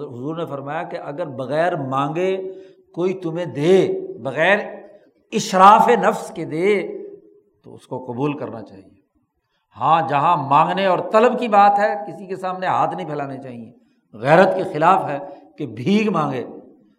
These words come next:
تو دونوں نوعیتوں میں کیا ہے، فرق ہو گیا۔ تو یہ بھی اللہ نے دیا ہے، تو اللہ کریم کا انعام ہے، تو انعام کو قبول کرنا چاہیے، اس کو چھوڑنا نہیں چاہیے۔ تو اب اس کا مطلب یہ کہ بغیر خوف کی حالت میں بھی سفر میں پڑھا،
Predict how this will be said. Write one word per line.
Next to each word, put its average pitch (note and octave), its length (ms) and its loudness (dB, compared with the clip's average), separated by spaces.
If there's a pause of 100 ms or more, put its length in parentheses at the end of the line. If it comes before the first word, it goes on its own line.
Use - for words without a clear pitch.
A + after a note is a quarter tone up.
(120)
تو G#3+ 80 0
دونوں A#3+ 420 8
نوعیتوں B3+ 440 4
میں C4+ 100 2
کیا B3+ 160 0
ہے، G#3+ 140 0
فرق A3 260 0
ہو C#3+ 120 -4
گیا۔ B2 140 -10 (320)
تو C#3 80 -12
یہ D3 200 0
بھی A3+ 140 2
اللہ D#3 220 -2
نے G3+ 140 -4
دیا D3 360 -2
ہے، C#3+ 200 -6
تو F3 140 -10
اللہ D3 180 -4
کریم F3 460 -4
کا F3+ 100 -2
انعام D#3 420 0
ہے، F3+ 100 -4
تو F#3 80 -8
انعام E3 300 -4
کو G3+ 120 -6
قبول G3 320 -4
کرنا G#3 220 -4
چاہیے، G#3 200 -10
اس F#3+ 60 -12
کو G3+ 100 -8
چھوڑنا F#3+ 320 -6
نہیں G3+ 120 -6
چاہیے۔ F3 380 -10 (340)
تو - 160 -10
اب F#3 120 2
اس - 140 -4
کا G#3+ 120 4
مطلب G3+ 340 -2
یہ G#3+ 120 -4
کہ G#3+ 100 -6
بغیر E3+ 440 2
خوف A3 360 2
کی A3+ 80 -2
حالت G3 320 2
میں G#3 100 -4
بھی G#3 100 -4
سفر F3+ 300 -6
میں G3 120 -6
پڑھا، F#3 360 0